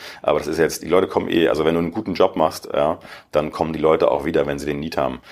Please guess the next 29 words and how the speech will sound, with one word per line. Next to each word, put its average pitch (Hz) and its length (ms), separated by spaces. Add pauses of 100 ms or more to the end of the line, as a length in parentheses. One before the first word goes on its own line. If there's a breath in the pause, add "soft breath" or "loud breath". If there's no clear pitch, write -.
(200 loud breath)
Äh, 78 380 (420)
was - 180
du 82 100
halt 87 160
E-Mail-Marketing, 95 480
glaub 87 120
ich, 85 60
an 85 60
vielen 104 260
Stellen 87 240
funktioniert, 92 420
das 82 80
ist 82 60
halt 85 120
mit 82 160
Rabatten. 87 340
Das - 160
ist - 160
ja 78 80
auch 73 80
so 80 100
neunundneunzig 78 560
Prozent 80 340
der 73 80
E-Mails, 78 380
die 80 160 (460)
gut - 180
sind, 85 260
hast 82 120